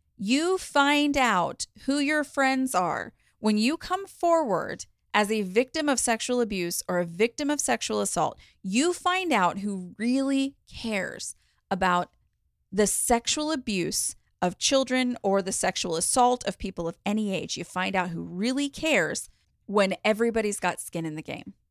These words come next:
I talk about Jimmy Hinton a lot on this podcast because he's one of the more well-known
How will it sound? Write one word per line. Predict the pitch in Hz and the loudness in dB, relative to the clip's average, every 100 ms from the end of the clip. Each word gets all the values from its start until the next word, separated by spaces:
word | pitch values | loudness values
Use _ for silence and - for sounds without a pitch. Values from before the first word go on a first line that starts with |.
| _ _ _ _ - - - | _ _ _ _ -20 -20 -4
I | 208 | -2
talk | 202 302 | 0 0
about | 302 240 | 2 2
Jimmy | 190 196 190 | 2 -4 -4
Hinton | 190 - 175 170 - | -4 -6 -8 -8 -4
a | 233 | 0
lot | 226 220 | 2 2
on | 196 | 0
this | 175 | -6
podcast | - 165 151 165 175 | -8 -6 -6 -6 -6
because | 247 277 294 | -6 -6 -6
he's | 359 | -6
one | 480 415 | -6 -6
of | |
the | 339 214 - | -4 -6 -4
more | 220 214 | 0 0
well-known | 196 180 180 190 185 170 165 165 190 | 0 0 0 0 -2 -4 -4 -2 -4